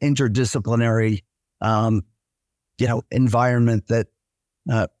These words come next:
brings a lot of people together to solve problems and to build a better company. And, and I, I think that that's a lot about what our culture has been about. Um, it's lo-, it's a lot about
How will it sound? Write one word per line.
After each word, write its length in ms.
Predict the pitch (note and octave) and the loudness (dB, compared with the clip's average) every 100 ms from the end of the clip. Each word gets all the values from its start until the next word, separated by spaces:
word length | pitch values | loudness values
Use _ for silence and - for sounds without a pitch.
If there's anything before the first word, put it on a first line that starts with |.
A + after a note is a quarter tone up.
| _ - | _ -2
brings 260 | D#3+ C3 | 0 2
a 60 | A2+ | 2
lot 320 | A#2 B2+ B2+ | 2 2 0
of 60 | A#2+ | 0
people 320 | C#3 G#2 A2+ | 0 0 0
together 460 | A#2+ A2+ A#2 A#2 | 2 2 2 0
to 320 | G#2 - A2 G#2+ | 0 0 0 0
solve 360 | - B2 A#2+ | 0 0 0
problems 600 | - A2+ A2+ A2+ A2+ G#2+ - _ _ - | 0 0 2 2 2 0 -6 _ _ -4
and 220 | A#2 A#2 | 0 2
to 80 | A#2 | 2
build 260 | B2+ B2+ | 2 2
a 40 | A#2+ | 2
better 300 | A#2+ A2 G#2+ | 2 2 0
company. 500 | - G#2+ G2 G2+ G#2 _ _ _ _ - | 0 -2 0 -4 -8 _ _ _ _ -4
And, 320 | B2 A#2+ - _ | 0 0 -2 _
and 140 | C3 | -2
I, 120 | B2+ A#2 - _ _ _ | -2 -2 -8 _ _ _
I 60 | C3 | -4
think 240 | F3 D3 - - | -2 -2 -4 -4
that 320 | A#2 D3 - _ _ _ _ _ | 0 0 -4 _ _ _ _ _
that's 280 | C#3 C3+ - - _ _ | -2 -2 -6 -14 _ _
a 60 | - | -2
lot 220 | A#2+ B2+ | 0 2
about 240 | B2+ C3 A#2 | 2 0 0
what 100 | B2 | 0
our 140 | A#2 | -2
culture 340 | - D3+ D#3+ | -2 -2 0
has 100 | D#3+ | -2
been 140 | B2 E3+ | 0 0
about. 360 | E3 F3 F3 - _ _ _ _ - | 0 0 -2 -8 _ _ _ _ -6
Um, 300 | B2 A#2+ - | -2 0 -2
it's 240 | - C3+ - | -4 -4 -2
lo-, 240 | A2 C3 - | 0 -2 -2
it's 200 | C3+ - | -4 -2
a 60 | |
lot 260 | B2 B2+ B2+ | 0 2 0
about 340 | A#2+ A#2 A2+ | 0 0 -2